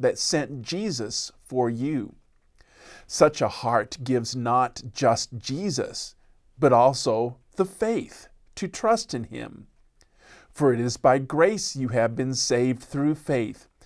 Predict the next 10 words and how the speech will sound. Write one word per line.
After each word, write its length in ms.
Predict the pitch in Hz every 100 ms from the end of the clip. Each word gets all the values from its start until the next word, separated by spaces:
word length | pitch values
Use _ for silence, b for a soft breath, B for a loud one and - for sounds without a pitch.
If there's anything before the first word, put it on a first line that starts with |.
| b b
and 200 | 185 151
this 180 | 175 208
is 160 | 175
not 440 | 165 139 160 208 -
of 160 | 165 160
yourselves, 880 | 190 190 - 208 226 135 98 117 -
it 120 | 151
is 140 | 156 156
a 60 | 123
gift 560 | 113 170 165 - -